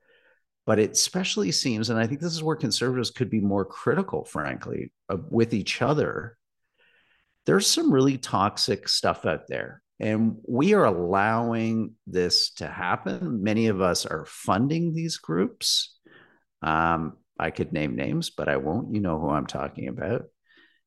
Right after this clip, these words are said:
And it just strikes me as ultimately really counterproductive and, like, anything but modeling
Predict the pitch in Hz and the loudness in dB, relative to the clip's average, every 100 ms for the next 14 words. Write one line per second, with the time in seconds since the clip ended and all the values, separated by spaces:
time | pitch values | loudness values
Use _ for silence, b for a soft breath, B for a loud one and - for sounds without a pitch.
0 | b _ 143 147 147 202 - - 156 196 | b _ 2 4 4 2 2 0 -2 -4
1 | - - 127 110 101 - 127 185 - 127 | -2 0 2 2 0 -4 -6 -6 0 0
2 | 104 98 90 104 120 160 220 226 127 95 | 2 0 0 -4 -8 -2 2 4 4 0
3 | - 123 104 104 92 - _ - 110 101 | -2 -2 0 0 0 -4 _ -6 0 2
4 | 127 - 98 82 - 107 107 110 - _ | 2 0 -2 -2 -2 -2 -2 -2 -8 _
5 | _ - 113 - - 147 170 156 113 87 | _ -2 -2 -2 2 4 4 4 4 2
6 | 92 110 107 - 95 95 92 98 107 104 | 4 4 4 2 -4 -2 2 2 2 0
7 | 101 92 92 | -2 -2 -6